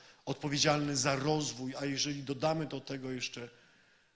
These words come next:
e, historię Nowego Testamentu, to ten, który poszukuje zranione, który leczy poranione, który uspokaja przerażone i gotów jest za nie oddać swoje życie.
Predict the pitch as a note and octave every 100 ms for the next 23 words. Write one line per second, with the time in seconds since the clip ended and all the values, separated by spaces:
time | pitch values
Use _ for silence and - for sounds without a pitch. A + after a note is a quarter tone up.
0 | _ A2+ A2+ A2 - - D3 C#3 C#3 C3+
1 | C3+ C#3 C#3+ C3+ C3 B2 - B2+ B2+ B2+
2 | - C#3 D#3+ D#3 - C#3+ - - - C3+
3 | D#3 D3+ C#3+ B2+ B2+ B2 A#2+ A2 G#2+ G2+
4 | - - B2 C3 C#3+ D#3+ D#3+ C#3 C#3 C3
5 | B2 A#2+ A2+ - - - C3+ - C3 -
6 | D3+ C#3+ C3 C#3 A#2+ A#2 B2 B2 A#2 D#3
7 | D#3 C#3+ - C3 - D3 C#3 B2+ B2+ -
8 | C#3 G#2+ G#2 G#2+ - - A2 G2+ F#2 F2+
9 | - G2